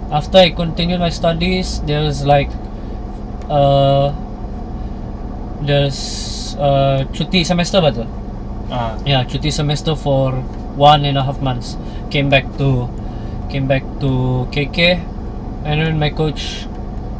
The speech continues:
Speaker 1: WhatsApp me, "Oh, ada tournament coming on the way. Kau mau join kah?" I'm like,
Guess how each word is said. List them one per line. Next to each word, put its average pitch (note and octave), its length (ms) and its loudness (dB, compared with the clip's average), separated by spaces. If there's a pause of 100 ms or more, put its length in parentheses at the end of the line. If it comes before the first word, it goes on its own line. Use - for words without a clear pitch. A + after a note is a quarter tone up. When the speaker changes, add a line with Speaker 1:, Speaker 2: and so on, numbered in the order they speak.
(140)
Speaker 1:
WhatsApp C#3 360 0
me, E3+ 220 0
"Oh, C#3+ 100 6
ada B2+ 200 2
tournament F3 560 4 (200)
coming D3 300 0
on D3+ 100 2
the D3+ 80 2
way. D3 200 2 (920)
Kau C#3+ 120 0
mau D3 80 2
join D#3+ 240 4
kah?" A#2 160 -4 (1120)
I'm B2 120 -4
like, B2+ 160 0